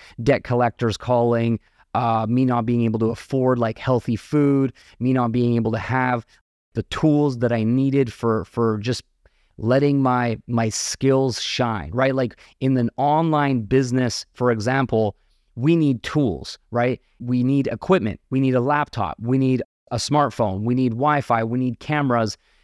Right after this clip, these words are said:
We don't always need to have the most expensive gear or the latest technology or whatever the case is when we're getting started.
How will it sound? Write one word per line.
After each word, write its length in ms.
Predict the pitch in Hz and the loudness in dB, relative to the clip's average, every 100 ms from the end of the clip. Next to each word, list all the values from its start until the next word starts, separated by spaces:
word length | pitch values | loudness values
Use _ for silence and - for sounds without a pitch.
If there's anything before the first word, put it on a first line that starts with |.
| _ 135 | _ 0
We 100 | 165 | 2
don't 240 | 180 - - | 2 0 0
always 520 | 151 156 151 147 120 | 2 2 2 0 2
need 320 | 135 151 143 | 2 2 0
to 100 | 123 | -2
have 480 | 107 135 127 120 117 | -4 -2 0 -2 -2
the 80 | 123 | 0
most 240 | 131 127 | 0 -2
expensive 500 | 120 - 135 123 113 | -6 -2 -2 -2 -2
gear 340 | 107 139 143 143 | 0 2 4 2
or 140 | 123 | 2
the 140 | 113 | 0
latest 400 | 113 131 135 120 | 0 0 0 0
technology 560 | - 117 131 143 123 120 | -2 -2 0 0 -2 -2
or 100 | 113 | -2
whatever 300 | 113 131 120 | 0 0 0
the 80 | 117 | -2
case 280 | 156 156 131 | 0 0 0
is 140 | 107 - | -4 -4
when 260 | 131 139 | 0 2
we're 120 | 127 | 2
getting 280 | 117 131 123 | 0 0 0
started. 480 | 110 - 160 117 95 | -2 2 2 2 -4